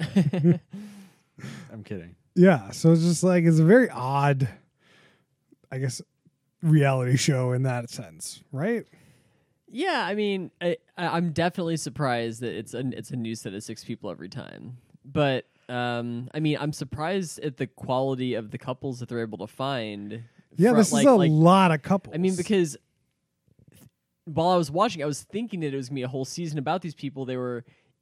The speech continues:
Speaker 1: it, they seemed like they could be interesting enough to follow for the season. Uh,
Speaker 3: Yeah, I don't know. I don't
Speaker 1: I
Speaker 3: know
Speaker 1: <laughs>
Speaker 3: how long you have to follow these people to make a whole season.
Speaker 1: Yeah, I don't know.
Speaker 3: It's not like you can film a season in a weekend here.
Speaker 1: That's true. I mean,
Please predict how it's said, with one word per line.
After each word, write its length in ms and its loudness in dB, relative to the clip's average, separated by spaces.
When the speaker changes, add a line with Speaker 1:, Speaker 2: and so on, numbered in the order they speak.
Speaker 1:
it, 200 -10
they 120 -2
seemed 320 -6
like 140 -6
they 100 -4
could 200 -8
be 160 -8
interesting 420 -8
enough 200 -8
to 100 -14
follow 320 -4
for 160 -12
the 120 -12
season. 640 -16
Uh, 460 -10
Speaker 3:
Yeah, 300 4
I 20 4
don't 160 2
know. 340 -6
I 80 -6
don't 140 2
Speaker 1:
I 60 6
Speaker 3:
know 40 8
Speaker 1:
<laughs> 20 8
Speaker 3:
how 200 8
long 300 10
you 80 8
have 80 6
to 100 2
follow 300 2
these 160 2
people 180 2
to 80 2
make 160 2
a 80 -2
whole 140 -2
season. 560 -14
Speaker 1:
Yeah, 300 -10
I 40 -12
don't 100 -14
know. 240 -14
Speaker 3:
It's 80 -2
not 160 2
like 160 4
you 140 6
can 140 4
film 280 0
a 60 -2
season 360 -2
in 80 -6
a 80 -10
weekend 420 -10
here. 260 -20
Speaker 1:
That's 180 -18
true. 380 -8
I 80 -10
mean, 380 -4